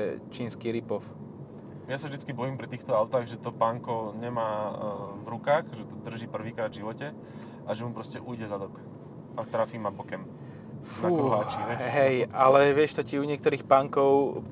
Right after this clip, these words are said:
Speaker 1: mo-, pri niektorom pánku, <laughs> u niektorých pánkov im môže uj-, ujsť aj predok na, ja
Speaker 2: Mhm.
Speaker 1: neviem, na niečom takom silnom, že štvorkový Golf, hej, s osemdesiatjeden kilowatovým
Speaker 2: Hej.
Speaker 1: T D I a tým mocným krúťakom od spodu.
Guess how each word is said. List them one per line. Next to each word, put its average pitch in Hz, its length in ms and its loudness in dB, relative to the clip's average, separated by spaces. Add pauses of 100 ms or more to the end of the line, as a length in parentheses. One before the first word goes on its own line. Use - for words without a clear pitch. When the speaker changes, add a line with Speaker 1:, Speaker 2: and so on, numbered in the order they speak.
(220)
Speaker 1:
mo-, 123 500 2 (380)
pri - 140 -2
niektorom 143 320 8
pánku, 139 440 8 (400)
<laughs> - 560 -8
u - 20 0
niektorých 151 380 8
pánkov 147 400 10
im 147 100 6
môže 156 380 4
uj-, 151 240 6
ujsť 147 220 2
aj 151 120 12
predok 156 380 10
na, 120 320 8 (300)
ja - 100 4
Speaker 2:
Mhm. 127 80 6
Speaker 1:
neviem, 139 300 4
na 117 180 6 (320)
niečom 127 340 -4
takom 123 540 0 (260)
silnom, 131 600 0
že 117 280 -4
štvorkový 117 640 2
Golf, 127 320 12
hej, 113 260 2
s 113 140 -12
osemdesiatjeden 120 640 -4
kilowatovým 117 600 4 (300)
Speaker 2:
Hej. 110 120 -2
Speaker 1:
T 127 80 8
D 127 160 6
I 127 100 4
a 120 60 8
tým 123 180 0
mocným 127 420 6
krúťakom 127 480 2
od 123 120 4
spodu. 117 300 0